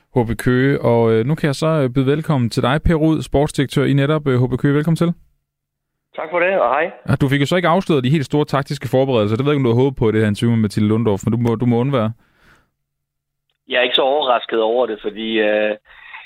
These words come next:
Speaker 2: det er jo helt klart en, øh, en rigtig, rigtig stor klub, som, som, øh, som ikke har hørt om os, og som ikke regner os for noget. De har også, øh,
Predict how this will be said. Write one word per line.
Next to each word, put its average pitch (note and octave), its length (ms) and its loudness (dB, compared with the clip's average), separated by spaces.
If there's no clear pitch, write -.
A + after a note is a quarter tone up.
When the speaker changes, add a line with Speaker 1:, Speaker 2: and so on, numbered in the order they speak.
Speaker 2:
det A#2+ 200 0
er A#2+ 80 2
jo A2+ 160 0
helt C#3+ 220 -4
klart B2 300 0
en, A2 220 -4
øh, G2+ 480 0
en G#2+ 140 -4
rigtig, B2+ 260 -2
rigtig B2 260 -4
stor B2+ 260 -2
klub, B2 280 -8
som, G#2+ 400 -4
som, A2 300 0
øh, G#2 240 -2
som G#2+ 180 -4
ikke A2+ 140 0
har A#2 80 0
hørt A2+ 180 0
om G2+ 100 -2
os, G#2+ 240 0
og G2+ 80 -12
som - 160 -4
ikke G#2+ 120 -4
regner G#2+ 220 2
os A2+ 160 -2
for G2+ 80 -12
noget. G#2 260 -4
De A#2 40 -10
har A2+ 80 0
også, A#2 280 -2
øh, G#2+ 260 0